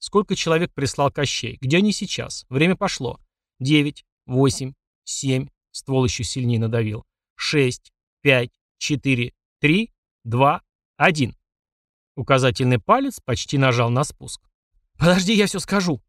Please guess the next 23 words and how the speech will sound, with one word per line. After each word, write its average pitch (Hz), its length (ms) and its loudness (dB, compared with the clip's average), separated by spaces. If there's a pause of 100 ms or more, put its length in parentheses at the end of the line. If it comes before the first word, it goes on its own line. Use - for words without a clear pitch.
закричал 131 480 0
Лютин. 120 360 -4 (260)
«Я 139 100 2
ничего 180 260 2
о 175 60 4
вас 170 160 0
не 196 100 0
знал», — 175 300 -2 (140)
быстро 123 380 0
затараторил 117 640 0
он. 120 140 -8 (300)
«В - 60 -20
первых 180 240 2
машинах 185 360 2
были 185 160 4
рабы, 185 400 2
мне 143 200 2
приказали. 160 600 0 (140)
Там 165 180 2
был 185 140 2
только 185 240 -2
один 202 220 4
инструктор. 135 520 -4